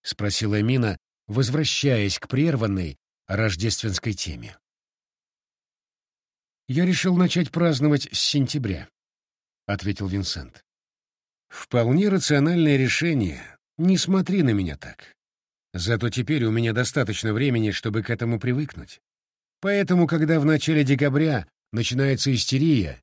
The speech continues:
я ее просто не замечаю. Сочельник для меня — завершающая стадия долгого этапа, а не первый и последний день, в который втиснуто все». Винсент сделал паузу, и на его лице проявилось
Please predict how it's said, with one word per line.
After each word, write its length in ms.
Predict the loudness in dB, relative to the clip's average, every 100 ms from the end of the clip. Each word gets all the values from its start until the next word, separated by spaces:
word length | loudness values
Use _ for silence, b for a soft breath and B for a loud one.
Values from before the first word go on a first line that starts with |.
| -6
я 220 | 0 2
ее 280 | 4 4 4
просто 420 | 2 2 0 -2
не 100 | -2
замечаю. 640 | -2 -2 -4 -6 -8 -10 -16 _ _ _ _ _ _ _ _
Сочельник 800 | -4 0 0 2 2 6 4 4
для 140 | 4
меня — 560 | 6 6 6 4 0 -6 _ _
завершающая 840 | 0 0 0 0 2 2 2 2 2
стадия 540 | 2 2 2 4 2
долгого 500 | 4 2 4 4 4
этапа, 540 | 2 -2 -4 -8 -14 _ _ _
а 140 | -2 0
не 140 | 2
первый 420 | 2 2 4 2
и 80 | 0
последний 520 | 0 0 0 0 0
день, 320 | 2 0 0 -4 _ _
в 140 | -14 -4
который 380 | -2 0 0 0
втиснуто 640 | -4 -6 -4 -4 -4 -6
все». 380 | -6 -6 -6 -12 _ _ _ _ _ _ _ _
Винсент 640 | -4 -2 -2 -2 -2 -4 -6
сделал 460 | -8 -4 -2 -2
паузу, 540 | -4 -4 -4 -6 -12 -20 _ _ -8
и 100 | -4
на 80 | 0
его 240 | 0 0
лице 340 | -2 0 0 -2
проявилось 760 | -2 -2 -2 -2 -2 -4